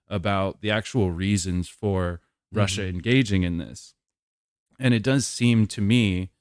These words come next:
Speaker 1: to be from a legacy standpoint. And what I was kind of conveying to you briefly earlier today was that it really doesn't seem like Putin is trying to forward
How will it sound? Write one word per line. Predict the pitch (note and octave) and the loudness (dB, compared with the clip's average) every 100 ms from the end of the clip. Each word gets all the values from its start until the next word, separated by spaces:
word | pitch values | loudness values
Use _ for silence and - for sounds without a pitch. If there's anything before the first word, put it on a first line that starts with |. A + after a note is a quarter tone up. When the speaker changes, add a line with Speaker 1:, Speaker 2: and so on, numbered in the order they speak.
| _ _ _ | _ _ _
Speaker 1:
to | - | -2
be | A2 A#2 G#2+ F#2 F2+ _ _ _ - | 2 4 2 0 -6 _ _ _ -2
from | B2 G#2 G2 - | 0 2 0 -2
a | G#2 | -2
legacy | A2+ A2+ A2 G2 | 0 0 0 -4
standpoint. | E2 - F#2+ E2+ D#2+ F#2 D2+ B1 - - | -6 -4 -4 -4 -6 -10 -12 -14 -20 -10
And | G2+ | -4
what | A2 | 0
I | G#2+ | 0
was | G#2 | -2
kind | - G#2+ | -4 -8
of | F#2+ | -4
conveying | G#2 G#2 G#2 G2 | -4 -2 -4 -6
to | G#2 | -6
you | G2+ F#2+ F#2 - _ _ _ _ | -4 -4 -6 -10 _ _ _ _
briefly | A2+ G#2+ G#2+ G2 | 0 0 0 -2
earlier | G2+ G2 F#2 | 0 -2 -2
today | E2+ A2 A#2+ G2+ F#2 - _ _ _ | -4 -2 0 0 -2 -10 _ _ _
was | G#2 A2 F#2 | 0 0 0
that | E2+ G#2 F#2+ F#2 - _ _ | 0 0 0 -4 -8 _ _
it | A#2 G#2 | -4 -2
really | G#2+ D3+ D3 | 2 2 2
doesn't | A#2+ G#2+ A2 | 2 2 2
seem | F#2 - A2 G#2+ G2 F2+ | 2 2 4 4 2 0
like | F#2 F2+ E2+ _ - | -2 -4 -6 _ -4
Putin | A2+ G2 G2+ F#2+ F2+ F#2 _ _ - | -2 0 0 0 -4 -10 _ _ -6
is | A2 F#2 | -4 -4
trying | - G#2+ G#2+ G2+ | -8 -4 -2 0
to | - A2 G2+ F#2 | -2 -4 -4 -4
forward | - A2 G#2+ G2+ F#2 | -6 -2 0 0 -2